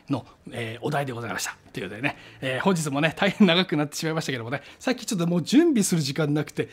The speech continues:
もうめちゃくちゃ忙しいんで、もう一発でバッと撮るぞってところでね、ここまでね、最後までお付き合いいただいた方、ありがとうございます。うちのチャンネルでは写真表現を考えるっていうテーマで、カメラじゃない写真の話を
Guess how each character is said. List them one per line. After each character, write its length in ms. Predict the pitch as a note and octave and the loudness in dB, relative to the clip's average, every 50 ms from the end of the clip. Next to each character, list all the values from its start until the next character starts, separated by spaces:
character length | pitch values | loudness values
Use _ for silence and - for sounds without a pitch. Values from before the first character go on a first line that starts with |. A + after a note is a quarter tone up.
| - - - | -16 -8 -2
も 220 | E3 E3+ F3 F3 | 0 2 4 4
う 160 | E3+ D3+ D3 | 2 2 2
め 120 | E3 F3 F3+ | 2 2 4
ち 80 | - | 2
ゃ 40 | C4 | 0
く 20 | - | 0
ち 80 | - | 2
ゃ 20 | A#3 | 0
忙 200 | A3 B3+ A#3 G#3+ | 2 2 2 2
し 60 | A3 G#3 | 2 0
い 40 | |
ん 20 | D3+ | -2
で、 120 | B2+ G#2 - - - - - | -4 -6 -10 -14 -20 -12 -6
も 100 | C#3 C#3+ | -2 -2
う 20 | D#3+ | -2
一 140 | D3+ - - | -2 -2 0
発 180 | - B3 - A#3 | 0 2 2 2
で 60 | F3 | 2
バ 160 | - G3 G3+ | 2 2 0
ッ 60 | - | 0
と 100 | - F3+ | -2 -4
撮 100 | - F#3+ F3+ | -2 0 -2
る 60 | D#3+ | 0
ぞ 100 | D3 D3 | -2 -4
っ 40 | B2 | -8
て 100 | - B2 | -8 -12
と 60 | B2 | -10
こ 60 | B2 | -10
ろ 60 | A#2 | -8
で 60 | A2 | -6
ね、 160 | B2 C#3+ - - - _ _ | -6 -6 -6 -6 -14 _ _
こ 120 | - F3+ | -2 -2
こ 100 | D#3+ F3+ | 0 2
ま 120 | F3 E3+ D3 | 2 2 2
で 100 | C3+ B2+ | 0 -2
ね、 200 | C#3+ C3 - - | -2 -4 -4 -8
最 180 | - - C#3+ A#2+ | -12 -10 -10 -10
後 80 | A2+ A2+ | -10 -10
ま 60 | A2+ | -12
で 80 | A2 A2 | -12 -12
お 80 | A#2+ B2 | -14 -16
付 220 | A2+ - - C3+ | -16 -12 -10 -10
き 20 | A#2 | -10
合 40 | |
い 40 | A2 | -10
い 20 | A2 | -10
た 100 | - C3+ | -8 -6
だ 80 | D#3+ | -4
い 40 | E3+ | -2
た 60 | F3+ | 0
方、 140 | F3 F3+ F3+ | 2 2 0
あ 40 | - | 0
り 60 | - - _ | -2 -12 _
が 60 | - C#3 | -8 -4
と 40 | |
う 20 | C#3+ | -2
ご 40 | C#3 | -2
ざ 60 | C#3+ | 0
い 40 | D#3 | 0
ま 80 | D3 | 0
す。 320 | - - - - - - - _ _ - - - - | 0 -2 -8 -8 -12 -16 -20 _ _ -20 -20 -18 -14
う 40 | - | -6
ち 80 | D3 E3+ | -4 -4
の 60 | E3 | -2
チ 100 | E3 D#3+ | 0 0
ャ 40 | D#3 | 0
ン 40 | D3+ | 0
ネ 80 | C#3+ | 0
ル 60 | B2+ | -2
で 60 | A#2 G2+ | -4 -8
は 160 | A2 C#3 - | -10 -10 -10
写 220 | - - C#3 D3 | -10 -10 -10 -10
真 320 | D#3 - - D4 D4 C#4 C#4 | -8 -2 4 6 6 6 4
表 300 | C#4 C4 A3+ E3+ C3+ A#2+ | 2 0 -2 -2 -2 -6
現 100 | A2+ A2 | -8 -8
を 60 | G2+ G2+ | -8 -10
考 240 | - - - F#3 A3+ C#4 D4 C#4+ C#4+ C4+ | -12 -8 -4 0 4 6 6 6 4 4
え 60 | G#3+ | 0
る 60 | E3+ | -2
っ 40 | F3 | -4
て 240 | F3+ _ _ - F#3+ | -6 _ _ -2 -2
い 40 | F3+ | -2
う 40 | F3+ | -2
テ 140 | - G3+ | -2 -4
ー 20 | G3 | -2
マ 100 | F#3+ G3+ | -2 -2
で、 180 | G#3 F#3+ - - - _ _ - | -2 -4 -6 -8 -20 _ _ -6
カ 120 | - D4 | 0 2
メ 120 | D4+ D4+ C#4 | 2 4 4
ラ 120 | B3 A3 | 2 0
じ 80 | A3 G#3+ | -2 -2
ゃ 40 | |
な 80 | G#3+ G3+ | -4 -4
い 120 | D3+ C3 C3 | -4 -6 -8
写 200 | - - - F#3 | -8 -6 -6 -6
真 220 | F#3+ - D4 D4 C#4+ | -4 2 4 6 6
の 80 | C4 | 6
話 220 | A3+ A#3+ A#3 - A3 | 4 0 0 0 -2
を 140 | D#3+ - | -4 -4